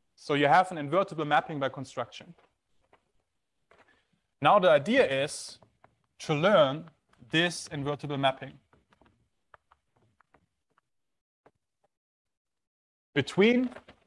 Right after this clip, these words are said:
data, so this is data side, and this is some latent. So data and latent,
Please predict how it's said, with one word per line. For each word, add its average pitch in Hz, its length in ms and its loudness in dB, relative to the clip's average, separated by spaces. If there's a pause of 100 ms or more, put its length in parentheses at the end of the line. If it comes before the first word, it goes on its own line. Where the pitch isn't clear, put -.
(340)
data, 226 500 2
so - 140 -2
this 165 220 -4
is - 380 -10 (200)
data 160 280 2
side, 196 460 0 (540)
and 143 140 -8
this 160 160 -8
is 160 80 -8
some 139 240 -2
latent. 127 400 -4 (2250)
So 131 420 -2 (340)
data 151 520 -4 (2250)
and 117 140 -12
latent, 110 500 -10